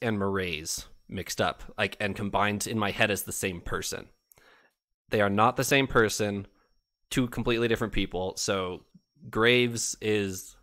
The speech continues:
'cause they're both, like, kind of shadowy figures working behind the scenes in the, in the war camps, two completely different people. So Graves is after Elhokar, Maraise, as far as we know, is after Amaram. So just wanted to get that, get that straight before we moved into this.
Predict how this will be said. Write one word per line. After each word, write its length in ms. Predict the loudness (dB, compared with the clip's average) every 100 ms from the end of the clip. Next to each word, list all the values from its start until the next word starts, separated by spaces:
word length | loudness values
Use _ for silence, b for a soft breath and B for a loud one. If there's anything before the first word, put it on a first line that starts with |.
| -2
'cause 100 | -2
they're 80 | 2
both, 160 | 2
like, 160 | 4 0
kind 160 | 0 -2
of 80 |
shadowy 480 | 0 2 2 0 -4
figures 560 | -4 -4 -4 -8 -8 -12 _ -10
working 280 | -6 -6 -6
behind 220 | -6 -6
the 60 | -4
scenes 340 | -6 -6 -8
in 100 | -8
the, 220 | -6 -8
in 120 | -8 -10
the 60 |
war 180 | -8 -10
camps, 340 | -8 -10 -10 B B B B 0
two 140 | 0
completely 340 | 0 0 0 -2
different 220 | -6 -12
people. 320 | -14 -14 -16 b b -4
So 160 | -2
Graves 480 | -2 0 2 2 2
is 80 | 0
after 320 | 0 2 0
Elhokar, 680 | 0 -2 -4 -4 -4 -4 -6 b b b -10
Maraise, 540 | -6 -2 -2 -2 -6
as 120 | -8
far 200 | -4 -4
as 100 | -4
we 80 | -8
know, 160 | -8 -8
is 100 | -8
after 220 | -8 -10
Amaram. 440 | -12 -12 -14 -18 -20
So 240 | -14 -14 -14 _ _ _ _ _ _ _ _ -10
just 120 | 0
wanted 240 | 0 0
to 220 | -2 -4 -6 _ -12
get 180 | -8 -8
that, 220 | -8 -10
get 140 | -14
that 160 | -12 -8
straight 260 | -6 -6
before 240 | -8 -12 -12
we 80 | -10
moved 200 | -12 -12
into 160 | -14 -12
this. 280 | -14 -14